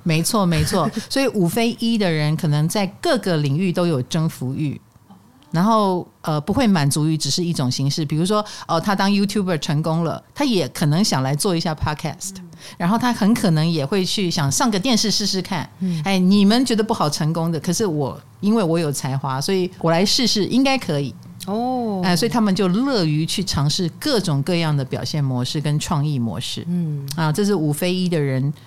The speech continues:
Speaker 1: 呃，很想要换一种方式或换一个地方表现自己。
Speaker 2: 在表现上面是蛮强势的吗？
Speaker 1: 表现上也会比较强势，
Speaker 2: 哦。
Speaker 1: 个性其实有他强势的一面。
Speaker 2: 哦。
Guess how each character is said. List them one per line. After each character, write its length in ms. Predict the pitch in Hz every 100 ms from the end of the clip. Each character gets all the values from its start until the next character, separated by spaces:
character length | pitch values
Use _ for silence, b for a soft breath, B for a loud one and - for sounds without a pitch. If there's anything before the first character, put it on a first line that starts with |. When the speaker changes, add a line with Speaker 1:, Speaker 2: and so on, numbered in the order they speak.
| B B
Speaker 1:
呃， 360 | - 160 151 143
很 220 | 208 226
想 240 | 247 160 156
要 400 | 185 165 151 147 - - -
换 400 | - - 311 202
一 100 | 208
种 240 | 196 160 139
方 240 | - 165
式 340 | 175 202 156 - B B
或 460 | - 247 185 127 - B B
换 360 | - 240 196
一 100 | 170
个 200 | 165 170
地 180 | 151 180
方 300 | 170 160 170
表 200 | 170 -
现 220 | - 165
自 160 | 143 156
己。 220 | - - - - - - B B B B
Speaker 2:
在 220 | - 330 311 -
表 240 | - 190 185
现 480 | - 262 240 214 196
上 280 | - 247 220
面 220 | 226 214
是 160 | -
蛮 260 | 214 185 165
强 320 | - 185 160
势 260 | 175 - 185
的 120 | 160
吗？ 400 | 156 147 147 170 - - - - - - - - -
Speaker 1:
表 200 | - 180
现 180 | 147 262
上 220 | 208 220
也 120 | 160 120
会 120 | 175
比 80 | 131
较 140 | 139
强 240 | - 113
势， 100 | 113 -
Speaker 2:
哦。 60 |
Speaker 1:
个 140 | 180 254
性 160 | 226
其 140 | 196 151
实 120 | 160
有 100 | 139
他 140 | 160
强 280 | 156 151 131
势 180 | 143 143
的 100 | 110
一 120 | 110
面。 260 | 127 143 -
Speaker 2:
哦。 480 | 170 202 226 214